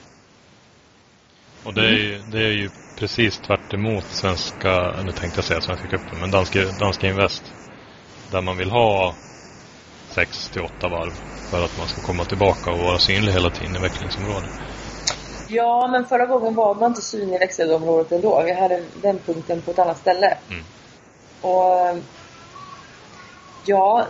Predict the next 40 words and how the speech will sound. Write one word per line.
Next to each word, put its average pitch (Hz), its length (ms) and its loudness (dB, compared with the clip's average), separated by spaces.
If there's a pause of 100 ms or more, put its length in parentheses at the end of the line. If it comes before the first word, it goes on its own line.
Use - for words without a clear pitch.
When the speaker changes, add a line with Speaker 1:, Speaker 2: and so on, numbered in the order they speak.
(120)
Speaker 2:
om 196 180 4
man 196 120 4
vill 202 120 2
göra 208 300 6
det 220 80 4
sen 180 340 0
så, - 240 0
så 180 120 -8
kan 185 160 -2
man 180 160 4
göra 180 200 4
kanske 180 240 0
banan 170 340 4
annorlunda. 170 480 4
Men 190 120 -2
som 180 180 -4
den 175 140 -2
ser 185 220 0
ut - 600 0 (280)
förra 190 240 6
året 165 300 6
jämfört 165 360 0
med, 170 320 2 (320)
med 170 160 0
hur 170 60 0
den 170 120 0
kommer 165 140 -2
se 175 100 -2
ut 165 100 0
i 190 60 2
år 156 180 2
så 175 120 -2
är 160 60 2
det - 60 -6
bättre. - 340 0 (340)
Speaker 1:
Mm. 82 120 -14 (680)
Speaker 2:
Tycker 156 220 -2
jag 160 80 4
rent 156 180 0
säkerhetsmässigt. 180 840 0